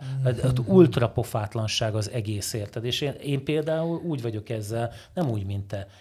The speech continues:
Speaker 2: Én megnézem, és én azt mondom, hogy meg egy, ez egy toll a fületekbe, hogy én ezt megvegyem.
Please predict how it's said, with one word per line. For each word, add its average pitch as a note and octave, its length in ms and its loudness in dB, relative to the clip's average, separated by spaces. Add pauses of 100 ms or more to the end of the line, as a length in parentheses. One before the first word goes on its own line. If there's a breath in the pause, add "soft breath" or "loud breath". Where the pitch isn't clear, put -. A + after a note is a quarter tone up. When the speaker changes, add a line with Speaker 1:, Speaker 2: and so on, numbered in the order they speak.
Speaker 2:
Én G3+ 160 0
megnézem, A2 600 2
és B2+ 160 -4
én F#3+ 100 -2
azt F#3 200 -2
mondom, A2 180 -6
hogy A2+ 160 -6
meg C3+ 180 -6
egy, C#3 180 -4
ez D#3 120 -8
egy A#2+ 100 -6
toll C3 300 -4
a G#2+ 40 -6
fületekbe, G2+ 640 -6
hogy G2 200 -8
én G2 120 -8
ezt - 200 -12
megvegyem. G2 500 -6